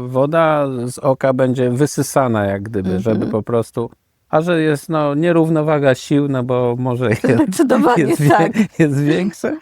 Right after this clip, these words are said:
Speaker 1: no to oczywiście oko przegrywa w tej walce. E, to samo się dzieje zresztą w basenie i w basenie jeszcze, e, z reguły jest jeszcze jeden czynnik, który, e, ludzie pomijają, to jest to, że chlorowana woda paruje.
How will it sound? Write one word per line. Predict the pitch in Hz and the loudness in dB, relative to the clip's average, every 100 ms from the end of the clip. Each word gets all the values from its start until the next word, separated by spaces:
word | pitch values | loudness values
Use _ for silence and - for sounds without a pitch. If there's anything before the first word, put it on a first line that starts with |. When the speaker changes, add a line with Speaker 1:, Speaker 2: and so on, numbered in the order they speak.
| 196 - | -14 -10
Speaker 1:
no | 196 233 | -4 -2
to | 185 | 0
oczywiście | 165 160 147 160 - 135 | 0 0 0 0 0 0
oko | 131 143 | 2 0
przegrywa | 135 156 143 139 120 107 | 0 -2 2 2 2 0
w | - | 0
tej | 120 113 | -2 2
walce. | 101 98 - - - _ _ _ _ _ | 2 0 -4 -14 -14 _ _ _ _ _
E, | 123 117 | 0 0
to | 160 | 0
samo | 170 214 254 233 | 0 0 0 -2
się | 220 | -2
dzieje | 156 165 202 | -2 0 0
zresztą | 170 165 - 196 | 0 -2 0 -2
w | 208 | 0
basenie | 254 - 170 131 107 - | -2 -2 -2 0 -2 -6
i | 131 | -8
w | 135 | -2
basenie | 139 131 226 294 185 | -2 -2 -4 -4 -2
jeszcze, | 160 143 - 139 139 _ _ _ | -4 -4 -4 -6 -6 _ _ _
e, | 123 120 117 113 | -6 -4 -10 -10
z | 117 127 | -4 0
reguły | 170 196 180 156 | 0 0 -2 -2
jest | 143 - | -4 -6
jeszcze | 139 - 135 | -8 -4 -2
jeden | 143 143 131 123 | 0 2 0 0
czynnik, | - 139 127 113 123 | -4 -4 -2 -4 -6
który, | - 123 113 120 - 117 113 117 113 113 117 | -8 -4 -4 -6 -6 -6 -4 -4 -6 -4 -6
e, | |
ludzie | 117 123 123 127 123 120 131 - | -6 -6 -6 -4 -4 -4 -8 -2
pomijają, | 131 131 131 123 113 127 214 202 | 0 0 0 -2 -2 -2 -4 -4
to | 156 | -4
jest | 139 - | -4 -4
to, | 180 190 | -2 -2
że | 165 | -4
chlorowana | 143 143 123 123 151 196 160 120 | -6 0 2 2 2 2 2 -2
woda | 131 165 160 | -2 0 -2
paruje. | - 147 143 120 98 | 2 2 4 2 0